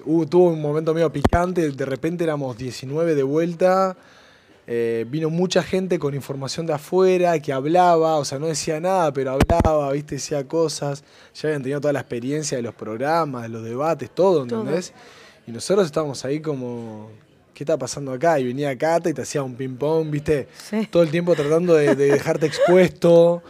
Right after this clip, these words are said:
Speaker 1: Y a mí me enojaba un poco eso, ¿viste? Por
Speaker 2: Sí.
Speaker 1: dentro.
Speaker 2: Esa
Speaker 1: Eh,
Speaker 2: fue la única vez. ¿Y en el afuera los necesitas? ¿Te das cuenta que necesitas como para,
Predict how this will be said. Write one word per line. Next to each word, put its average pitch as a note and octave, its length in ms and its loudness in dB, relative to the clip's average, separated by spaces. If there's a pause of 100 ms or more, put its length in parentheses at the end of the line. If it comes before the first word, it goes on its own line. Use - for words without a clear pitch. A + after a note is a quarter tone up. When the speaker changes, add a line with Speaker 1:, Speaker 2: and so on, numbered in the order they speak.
(720)
Speaker 1:
Y A2 300 -8
a G#2+ 120 -2
mí D#3 120 0
me F3+ 80 0
enojaba D3 400 0
un A#2+ 160 -8
poco G#2+ 300 -8
eso, A2 220 -10
¿viste? A2+ 280 -8
Por A2 160 -8
Speaker 2:
Sí. G#2 60 -2
Speaker 1:
dentro. A2 400 -8 (500)
Speaker 2:
Esa G#3+ 140 0
Speaker 1:
Eh, A#3+ 40 4
Speaker 2:
fue C4 140 4
la B3 100 8
única C#4 320 2
vez. G3+ 240 2
¿Y B3 120 0
en B3 80 0
el A#3+ 100 2
afuera D#4 340 0
los D4 140 0
necesitas? A#3 800 -4 (640)
¿Te A3 80 -2
das G#3 140 2
cuenta B3+ 280 0
que B3 100 -6
necesitas G3+ 500 -10
como C4 220 -2
para, F3 360 -4